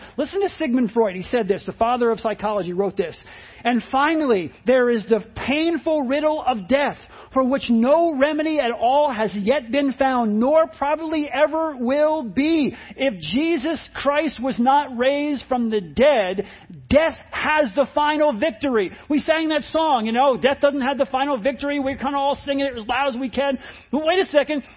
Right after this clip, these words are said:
If Jesus Christ is not raised from the dead, if there is no God, if you will, then death does have the final victory. It does. I, I don't know how else to slice that bread. Life struggles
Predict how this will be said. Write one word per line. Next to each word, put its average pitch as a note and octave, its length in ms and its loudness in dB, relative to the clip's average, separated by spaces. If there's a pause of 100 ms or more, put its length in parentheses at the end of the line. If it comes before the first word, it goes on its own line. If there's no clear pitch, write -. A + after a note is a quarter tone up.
If C#4 140 0
Jesus E4+ 380 2
Christ D4+ 340 -2
is B3 100 -2
not C#4+ 200 0
raised C#4 240 0
from B3+ 100 -4
the G#3+ 60 -4
dead, D4+ 180 4
if A#3 80 -8
there D#4+ 180 -2
is C#4+ 100 -4
no D4 200 0
God, A3 440 2 (380)
if A3+ 140 -2
you B3+ 140 0
will, A3+ 400 0 (800)
then D#4 240 2
death D#4+ 220 4 (120)
does E4+ 300 4
have B3 480 -2
the G#3+ 140 2
final A#3 480 0
victory. F3+ 580 -2 (200)
It D4+ 140 0
does. E4 440 2 (180)
I, D4 140 2
I C#4 160 0
don't E4 140 2
know D#4 80 0
how D#4 180 2
else E4 120 2
to C#4 80 -6
slice D4+ 320 -2
that D#4 220 2
bread. D#4 460 4 (500)
Life D4 320 2 (140)
struggles D#4+ 520 2